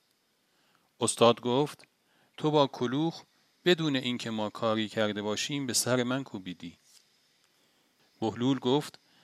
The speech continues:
"مگر شما به سخنان امام صادق علیه السلام ایراد نمی گرفتی که ایشان می‌گوید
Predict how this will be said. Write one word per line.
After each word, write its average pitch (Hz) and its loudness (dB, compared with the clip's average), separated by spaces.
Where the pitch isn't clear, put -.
"مگر 135 6
شما 147 0
به 160 0
سخنان 143 0
امام 113 0
صادق 120 0
علیه 120 0
السلام 120 0
ایراد 117 4
نمی 147 -4
گرفتی 117 -4
که - -8
ایشان 117 -4
می‌گوید 104 0